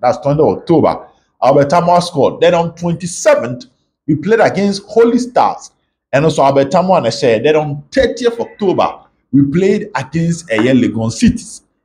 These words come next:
And then also, no, Albert Tamwa and Eshe. So yes, in October, Kotoko, we need three games,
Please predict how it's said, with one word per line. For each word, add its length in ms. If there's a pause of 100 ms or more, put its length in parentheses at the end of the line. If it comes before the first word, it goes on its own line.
And 140
then 160
also, 240
no, 340
Albert 320
Tamwa 280
and 80
Eshe. 340
So 180
yes, 240
in 120
October, 640 (280)
Kotoko, 360
we 100
need 300
three 240
games, 640